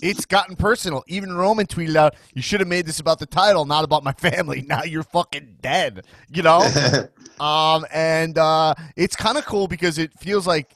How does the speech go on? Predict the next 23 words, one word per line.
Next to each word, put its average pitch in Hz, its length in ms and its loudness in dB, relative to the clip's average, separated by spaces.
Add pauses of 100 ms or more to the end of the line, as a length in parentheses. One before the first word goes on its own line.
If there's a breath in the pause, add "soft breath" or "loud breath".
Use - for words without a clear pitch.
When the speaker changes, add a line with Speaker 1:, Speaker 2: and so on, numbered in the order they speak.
(380)
Speaker 1:
Kevin 175 240 2
Owens 170 340 2
is 139 140 -4
standing 156 340 0
up 151 120 -2
for 147 40 -8
what 147 100 0
he 139 60 -2
believes 139 420 -4
in, 139 120 -2
but 131 80 -6
he 131 80 -8
feels 170 260 -2
like 151 160 -2
they're 135 120 -4
properly 226 720 0
booking 190 360 -6
Kevin 165 280 -4
Owens 156 220 -2
for 139 100 -18
the 135 80 -6
first 160 420 -4
time 143 240 -4